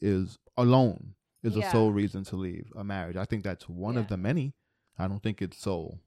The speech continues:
Speaker 1: right?
Speaker 2: Like, if it becomes unbearable, you tried everything you can.
Speaker 1: Exhaust every possibility,
Speaker 2: Mm-hmm.
Speaker 1: therapy, everything. You know, I also think, right,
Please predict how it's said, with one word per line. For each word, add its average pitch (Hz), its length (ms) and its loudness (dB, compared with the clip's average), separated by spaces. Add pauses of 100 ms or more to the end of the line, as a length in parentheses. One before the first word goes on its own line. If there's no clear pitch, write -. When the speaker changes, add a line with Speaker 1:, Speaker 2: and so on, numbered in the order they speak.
(140)
Speaker 1:
right? 101 200 -2
Speaker 2:
Like, 185 180 -8
if 190 160 -18
it 185 120 -18
becomes 190 420 -14
unbearable, 190 840 -6
you 185 140 -16
tried 175 380 -10
everything 180 640 -16
you 165 220 -20
can. 196 640 -10
Speaker 1:
Exhaust 101 400 -2
every 101 200 -2
possibility, 117 680 0
Speaker 2:
Mm-hmm. - 80 -8
Speaker 1:
therapy, 123 640 2
everything. 135 400 -2 (540)
You 90 80 -10
know, 90 180 -10 (760)
I 135 200 0
also 123 480 -2 (100)
think, 104 300 -6
right, 98 260 -6